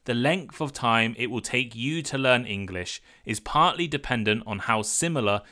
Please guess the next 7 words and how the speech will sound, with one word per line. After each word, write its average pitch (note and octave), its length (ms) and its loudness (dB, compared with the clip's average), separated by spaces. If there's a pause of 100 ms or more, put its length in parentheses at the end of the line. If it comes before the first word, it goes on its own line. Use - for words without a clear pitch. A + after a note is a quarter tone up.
(140)
your C#3+ 360 6
native B2+ 400 0
language G#2+ 480 -2
is G2 240 -4
to - 140 -12
English. A#2 600 -10 (800)
So C3 200 0